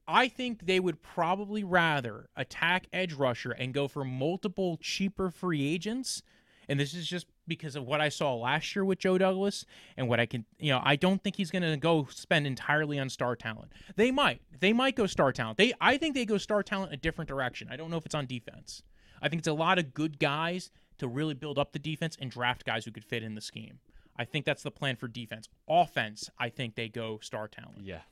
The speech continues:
Speaker 1: Some level of star talent. Guy who I've been thinking about, right? I, I think about him a lot.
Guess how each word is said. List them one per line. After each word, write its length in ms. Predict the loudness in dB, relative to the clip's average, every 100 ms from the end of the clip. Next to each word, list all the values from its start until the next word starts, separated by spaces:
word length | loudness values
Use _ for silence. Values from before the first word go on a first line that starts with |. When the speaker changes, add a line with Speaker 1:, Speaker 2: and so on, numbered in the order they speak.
| _ -20 -20 -20 -16
Speaker 1:
Some 320 | -4 2 4
level 220 | 4 0 -6
of 80 |
star 220 | -4 -4 -6
talent. 320 | -12 -14 -18 _ -20 -12 2
Guy 180 | 4 6
who 140 | 6
I've 100 | 4
been 140 | 2
thinking 260 | -2 -4 -4
about, 380 | -2 -2 -4 -4
right? 140 | 0
I, 220 | 4 4
I 40 | 4
think 160 | 0
about 180 | 4 4
him 100 | 6
a 60 | 4
lot. 320 | 4 4